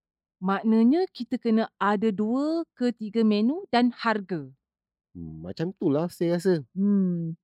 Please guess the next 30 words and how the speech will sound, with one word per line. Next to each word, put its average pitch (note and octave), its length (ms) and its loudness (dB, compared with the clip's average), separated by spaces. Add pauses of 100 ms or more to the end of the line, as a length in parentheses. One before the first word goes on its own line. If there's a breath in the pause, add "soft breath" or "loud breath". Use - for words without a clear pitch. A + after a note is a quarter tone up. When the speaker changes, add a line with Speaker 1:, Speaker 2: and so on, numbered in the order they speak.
(120)
Speaker 3:
yang G#3+ 240 2
tu D4+ 280 6
Joy A3+ 240 6
tak - 200 2
setujulah. F#3+ 680 2 (560)
Sebab F3 720 4
bila G#3+ 560 0
nak F#3+ 240 2
buat - 80 4
marketing, E3 800 -4
nanti F#3+ 560 -2 (400)
customer G3 640 2
akan G#3+ 160 0
nampak A#3+ 480 2
be-, A#3 320 2
perbezaan B3 640 2
harga B3 320 0
tu. B3+ 400 0 (320)
Macam - 160 -12
tak - 140 -14 (100)
kena B3 400 2
pula. E3 280 2 (320)
Speaker 2:
Tapi E3 360 -4
Joy, G2+ 360 2 (400)
kita D#3+ 200 -4
kena C#3 200 2
tengok A2 400 0
sasaran C#3 400 2
pelanggan C#3 360 4
juga. F3+ 280 0